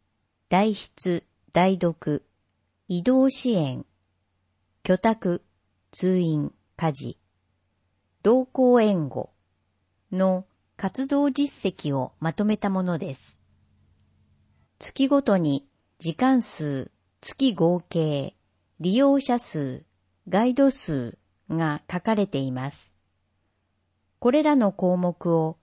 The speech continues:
四月から順に読みます。また、各月と年度合計の冒頭に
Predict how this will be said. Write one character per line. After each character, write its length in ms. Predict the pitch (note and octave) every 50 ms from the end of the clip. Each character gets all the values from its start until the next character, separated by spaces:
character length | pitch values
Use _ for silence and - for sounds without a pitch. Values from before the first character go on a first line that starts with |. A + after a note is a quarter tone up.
| _ _ -
四 180 | - - F#3+
月 300 | F#3 A3+ B3+ B3+ - -
か 160 | - G#3 G3 F3
ら 220 | E3 D3 C3 - -
順 340 | C#3+ - F#3+ G3 G#3+ A#3 A3+
に 160 | A3 A3 G#3+
読 120 | G3+ F#3+
み 160 | F#3 F#3 F3+
ま 160 | E3 D#3+ E3 D#3+
す。 320 | - - - _ _ _ _ _ _ _ _ _ _ _ _ _ _ _ _ _ _ _ _ _ _ -
ま 160 | F#3+ G3 G3
た、 300 | G3 - G3+ G3 G3 G3 _ _ _ _ _ _ _ -
各 300 | - D4 C#4+ - B3 -
月 320 | - - - - F3+ E3+
と 320 | - - D3+ C3 - - _ _ _ _ _ _ -
年 260 | F3 G#3 B3 B3+ B3+
度 140 | B3 B3 G#3+
合 240 | G3 A3 A#3 A#3+
計 260 | A#3 - - A#3 A3+ A3+
の 160 | G#3+ G#3 F#3
冒 220 | - G3 G3+ G#3+
頭 280 | - - G3+ F#3+ F#3+ F#3
に 300 | F3+ F3+ F3 F3+ F3+